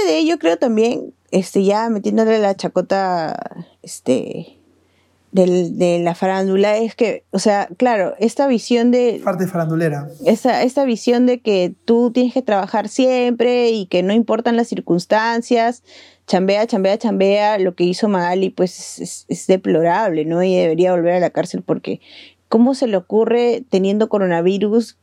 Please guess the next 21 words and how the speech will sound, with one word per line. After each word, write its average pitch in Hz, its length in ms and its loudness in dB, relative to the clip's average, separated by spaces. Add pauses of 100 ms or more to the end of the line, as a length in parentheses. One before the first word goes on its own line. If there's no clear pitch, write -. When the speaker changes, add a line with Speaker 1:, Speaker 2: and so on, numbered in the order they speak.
Speaker 1:
este, - 440 -4 (360)
pucha, 160 640 0 (460)
pedir 208 420 2
que 226 440 2
parte 202 300 0
de 226 80 2
su - 100 -4
equipo 220 640 -2 (840)
vaya 208 340 2
a 233 40 -4
su 196 180 -6
casa? 180 480 -2
O 175 40 -4
sea, 170 400 -2
¿qué, - 300 -10
qué, 214 460 -2
qué, 233 260 0 (320)
qué 233 160 2
clase 233 380 0
de 240 200 2
persona 208 760 -2